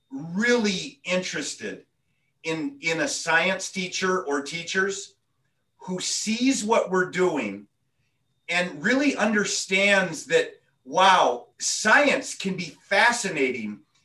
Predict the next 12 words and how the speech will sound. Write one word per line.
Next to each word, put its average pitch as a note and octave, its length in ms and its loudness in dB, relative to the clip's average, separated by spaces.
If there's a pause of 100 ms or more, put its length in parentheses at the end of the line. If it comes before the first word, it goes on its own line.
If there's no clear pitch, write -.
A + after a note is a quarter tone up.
(160)
if E3+ 200 -6
you A3 220 2
can A3+ 220 0
get G3+ 260 2
the D#3+ 100 -6
students G3 520 -2
interested F#3 600 -2
in D3 120 -4
some G3 260 0
of F#3+ 60 -2
these D#3+ 200 -8
conversations, E3 1160 -4